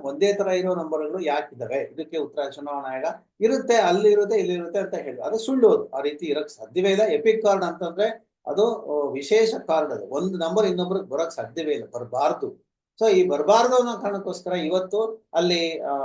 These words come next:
ಆ ಒಂದ್ ನಂಬರ್ ಬಂದಿರೋದ್ರಿಂದ ಸರ್ಕಾರ ಏನ್ ಹೇಳುತ್ತೆ ಅನ್ನೋದು ಕೂಡ ನಾವು ಕಾಯ್ತೀವಿ. ಮತ್ತು ಅದ್ರಲ್ಲಿ ಫೇಕ್ ಆಗಿದ್ರೆ ಅಥವಾ ಡೂಪ್ಲಿಕೇಟ್ ಆಗಿದ್ರೆ ಚುನಾವಣೆಗೆ ಒಪ್ಕೊಳ್ಬೇಕು ಮತ್ತು ಅದಕ್ಕೆ ಮುಂದಿನ ಕ್ರಮಗಳನ್ನ ಎದುರಿಸೋದಕ್ಕೆ ಸಿದ್ಧವಾಗ್ಬೇಕು ಅಂತ ಹೇಳಿ, ಆ, ಒಂದು ವ್ಯವ-, ಕರೆಯನ್ನ ಕೊಡ್ತಾರೆ.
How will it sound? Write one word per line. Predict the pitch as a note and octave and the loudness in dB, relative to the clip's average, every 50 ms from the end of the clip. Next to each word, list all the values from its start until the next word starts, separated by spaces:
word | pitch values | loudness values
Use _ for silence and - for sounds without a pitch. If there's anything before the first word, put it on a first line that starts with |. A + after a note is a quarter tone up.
| C3+ C3+ B2+ | -2 -2 -2
ಆ | B2+ B2 B2+ C#3 D#3+ E3+ | -4 -4 -2 2 4 4
ಒಂದ್ | F#3 F3+ E3+ D3+ | 4 4 2 0
ನಂಬರ್ | D3+ D#3+ G3 F#3+ | 0 0 0 2
ಬಂದಿರೋದ್ರಿಂದ | - D3+ D#3 E3+ F3 D#3+ D3+ D3 C#3 C3+ A#2+ A#2+ A#2+ A#2+ A#2+ - - _ _ _ | 2 0 0 0 -2 -2 -2 -2 -4 -6 -8 -6 -6 -6 -6 -8 -12 _ _ _
ಸರ್ಕಾರ | - - A2 A2 - - E3+ F3 F#3 | -20 -18 -18 -16 -8 -2 0 0 2
ಏನ್ | F#3 F3 E3 E3 D#3+ | 2 0 0 0 0
ಹೇಳುತ್ತೆ | D3+ D3 C#3 C#3 - - B2+ B2 | 0 -2 -2 -2 -4 -6 -6 -6
ಅನ್ನೋದು | A#2 A#2 A#2+ A#2+ B2+ - | -6 -8 -10 -12 -14 -14
ಕೂಡ | - C3 | -12 -12
ನಾವು | C3 C3 A#2+ - | -10 -10 -12 -12
ಕಾಯ್ತೀವಿ. | - G#2+ G#2+ - - - C#3+ E3 | -12 -14 -16 -14 -12 -10 -10 -8
ಮತ್ತು | F#3 G#3 G3 G#3+ A#3 | -8 -6 -4 -2 0
ಅದ್ರಲ್ಲಿ | G#3+ G#3 G3 G3 G3 G3 G3 G3 - - _ _ - | 0 0 0 0 2 0 0 0 -4 -12 _ _ 2
ಫೇಕ್ | G#3 A3+ A3 A3+ | 4 4 4 4
ಆಗಿದ್ರೆ | F#3+ F3+ E3 D#3 D#3 D3+ D3+ D#3 D#3 | 2 0 0 -2 -4 -4 -2 -2 -2
ಅಥವಾ | D3+ D3+ D3 C#3 | -2 -2 -4 -4
ಡೂಪ್ಲಿಕೇಟ್ | - F3 F3+ F3+ G#3 G3+ G3+ G3 - - | -4 -4 -4 -2 -2 -2 -2 -2 -2 -2
ಆಗಿದ್ರೆ | D3 C3+ C3 B2 A2+ A#2 A#2 A#2+ A#2+ - _ _ - | -4 -4 -4 -8 -8 -8 -8 -8 -8 -10 _ _ -10
ಚುನಾವಣೆಗೆ | F#3 F3+ F#3+ F#3 F3+ F3 E3+ D#3+ D3 D3 | -4 0 0 2 2 2 0 0 0 0
ಒಪ್ಕೊಳ್ಬೇಕು | B2 B2 A#2+ - - G3 G3 F#3+ G3 G3 F#3+ G#3+ A3 A3 A3 - - _ - | -2 -2 -2 0 2 2 4 4 2 0 0 0 0 0 -2 -6 -12 _ -4
ಮತ್ತು | F#3 G3 F#3+ - F#3+ | -2 -2 -2 0 -2
ಅದಕ್ಕೆ | D#3+ - D#3 - - - D3 C#3+ C#3 C#3 C#3 - - C#3 | -2 -2 -4 -6 -4 -2 0 0 0 -2 -4 -6 -8 -6
ಮುಂದಿನ | E3+ G3+ A3+ A3 A#3 G#3 G3+ F3 D#3+ C#3+ C#3 C3 B2 A#2 A2 - - | -4 -2 -2 0 0 0 0 0 0 0 -2 -4 -6 -8 -8 -8 -2
ಕ್ರಮಗಳನ್ನ | D3+ D#3+ F3 F3 F3 F3 D3 C3+ | -2 -2 -2 -2 -4 -4 -4 -4
ಎದುರಿಸೋದಕ್ಕೆ | C3+ D3 C#3+ - - - B2+ C3 C3+ | -6 -8 -8 -10 -10 -14 -12 -12 -12
ಸಿದ್ಧವಾಗ್ಬೇಕು | - - C3 C3 D3 C3+ C3 B2+ B2+ A#2+ A#2+ A#2 A2+ - A#2 | -12 -12 -12 -8 -6 -6 -4 -6 -8 -10 -16 -20 -18 -18 -20
ಅಂತ | A#2 A#2 B2 | -20 -18 -18
ಹೇಳಿ, | A#2 A#2 D#3 F3+ F3 D3 A#2+ A2+ - _ _ _ _ - | -14 -10 -6 -4 -4 -4 -6 -6 -10 _ _ _ _ -12
ಆ, | C3 | -8
ಒಂದು | B2+ C3 C#3 C#3 C#3+ C#3+ C3 B2 A#2+ | -6 -6 -6 -6 -6 -6 -6 -6 -6
ವ್ಯವ-, | B2 B2+ C3+ D3 D3 C#3+ C#3+ C#3+ | -6 -6 -4 -4 -4 -4 -6 -4
ಕರೆಯನ್ನ | D3 D3 E3+ E3+ D3+ C#3 D3+ | -2 -2 0 0 0 -2 -4
ಕೊಡ್ತಾರೆ. | D3+ - E3 - - - - | -8 -10 -12 -14 -14 -20 -20